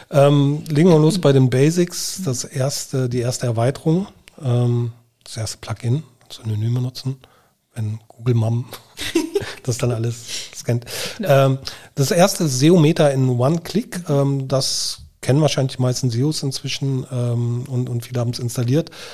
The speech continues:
Speaker 1: Ähm, man kriegt einfach mit einem Klick so alle seo-interessanten, ähm,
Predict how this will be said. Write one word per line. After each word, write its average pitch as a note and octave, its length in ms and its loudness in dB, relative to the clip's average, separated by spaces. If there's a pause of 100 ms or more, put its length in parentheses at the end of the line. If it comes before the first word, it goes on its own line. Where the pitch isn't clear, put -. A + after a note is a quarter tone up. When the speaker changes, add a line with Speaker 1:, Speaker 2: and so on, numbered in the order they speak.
(320)
Speaker 1:
Ähm, C3+ 460 2
man C3+ 120 2
kriegt - 220 0
einfach C#3+ 200 2
mit C#3 240 2
einem D3+ 220 6
Klick - 340 -2
so B2+ 260 0
alle C3 680 2 (400)
seo-interessanten, C3 1900 2
ähm, A#2+ 640 -2